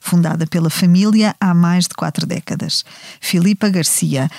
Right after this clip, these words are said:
ainda tentou escapar ao negócio da família e consolidar carreira numa outra área, mas a ligação umbilical foi mais forte. Licenciou-se em Gestão pela Universidade Católica,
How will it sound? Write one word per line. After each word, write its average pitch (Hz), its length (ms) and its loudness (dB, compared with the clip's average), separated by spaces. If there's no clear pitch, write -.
ainda 202 300 2
tentou 214 320 2
escapar 233 540 -2
ao 226 100 4
negócio 196 400 2
da 180 80 0
família 180 500 2
e 175 60 0
consolidar 196 640 0
carreira 190 480 0
numa 185 220 4
outra 185 340 0
área, 156 380 -2
mas 170 240 2
a 180 40 2
ligação 196 520 2
umbilical 190 580 2
foi - 180 -4
mais 160 240 2
forte. - 460 -8
Licenciou-se 165 680 0
em 165 60 4
Gestão 175 460 0
pela 196 180 0
Universidade 147 640 0
Católica, 202 640 -2